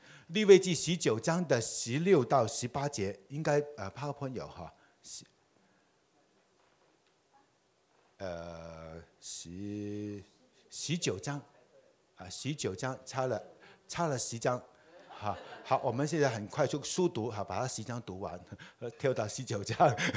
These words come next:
<laughs> 哦，我念给大家听好了，你留意神说什么？他说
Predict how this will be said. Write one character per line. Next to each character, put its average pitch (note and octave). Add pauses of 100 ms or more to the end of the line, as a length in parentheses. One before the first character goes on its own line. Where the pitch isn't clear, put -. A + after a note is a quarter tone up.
(340)
<laughs> -
哦， B2+
我 C3+
念 G3
给 B2+
大 C#3
家 C#3
听 C3
好 F2+
了， C2+ (280)
你 B2+
留 C3
意 F#3+
神 B2+
说 C#3+
什 G2+
么？ F#2+ (580)
他 F#3+
说 F3+